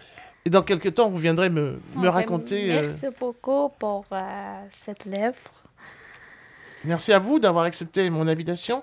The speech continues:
Speaker 2: Ah, merci
Speaker 1: Alors,
Speaker 2: beaucoup.
Speaker 1: je pense que les auditeurs a dû com-, ont dû comprendre que ça fait pas très longtemps que vous, vous êtes à Paris. Donc, effectivement, euh, la langue, c'est pas toujours facile d'exprimer les sentiments,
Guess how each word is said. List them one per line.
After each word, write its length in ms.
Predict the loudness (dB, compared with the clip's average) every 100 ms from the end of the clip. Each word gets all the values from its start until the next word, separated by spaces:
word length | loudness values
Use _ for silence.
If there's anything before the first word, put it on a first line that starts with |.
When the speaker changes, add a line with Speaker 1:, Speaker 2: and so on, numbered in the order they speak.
| -4
Speaker 2:
Ah, 40 |
merci 300 | -2 -2 0
Speaker 1:
Alors, 140 | 4 4
Speaker 2:
beaucoup. 80 | 4
Speaker 1:
je 40 |
pense 200 | 2 0
que 100 | 0
les 220 | 0 0 -2 -12 -20 -10
auditeurs 400 | -4 -4 4 6
a 60 | 6
dû 100 | 2
com-, 160 | -6 -2
ont 120 | -2
dû 100 | -2
comprendre 380 | -2 -2 -2 0
que 140 | -2
ça 120 | -2 -4
fait 80 | -2
pas 100 | -2
très 220 | 2 4
longtemps 320 | 4 2 0
que 100 | 0
vous, 260 | -6 -6 -8 -16 -20 -20 -10
vous 100 | -4
êtes 100 | 0
à 60 | 2
Paris. 360 | 2 0 -2 -2
Donc, 220 | -4 -4
effectivement, 680 | -6 -6 -6 -2 4 4 2 -6 -20 -20 -20 _ 4
euh, 200 | 4 6
la 120 | 6
langue, 200 | 4 2
c'est 140 | 0
pas 140 | -2 -4
toujours 240 | -4 -4
facile 260 | -4 -2 -2
d'exprimer 400 | -4 -2 0 2
les 100 | 2
sentiments, 600 | 0 -2 -2 0 -2